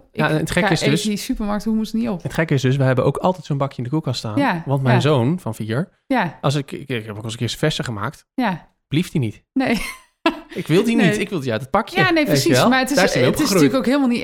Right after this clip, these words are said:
Speaker 2: niet erg dat iemand dat lekker vindt. Maar noem het dan hummusvervanger.
Speaker 1: Ja.
Speaker 2: Snap je? Of noem het iets, noem het een of andere rare, want het is, ja, het heeft echt,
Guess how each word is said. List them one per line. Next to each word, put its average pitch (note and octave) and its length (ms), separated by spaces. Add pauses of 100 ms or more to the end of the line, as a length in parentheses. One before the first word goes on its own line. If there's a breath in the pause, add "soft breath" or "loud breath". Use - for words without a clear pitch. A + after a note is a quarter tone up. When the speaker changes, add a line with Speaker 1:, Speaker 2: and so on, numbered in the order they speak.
Speaker 2:
niet C4 160
erg - 60
dat G#3 180
iemand G#3+ 500
dat F3+ 160
lekker A3 280
vindt. F#3 500 (320)
Maar G3 160
noem B3 200
het F#3+ 140
dan G3 460 (100)
hummusvervanger. G3+ 1000 (300)
Speaker 1:
Ja. B2+ 180
Speaker 2:
Snap G3 120
je? A#3+ 120
Of F#3 120
noem G#3+ 180
het G3 140
iets, - 280
noem G#3+ 180
het - 380 (240 loud breath)
een G#3 180
of G3+ 100
andere G3 320
rare, G3 520 (260 loud breath)
want G#3 160
het F#3+ 140
is, - 260 (220)
ja, G#3+ 260
het - 220
heeft A#3+ 260
echt, - 420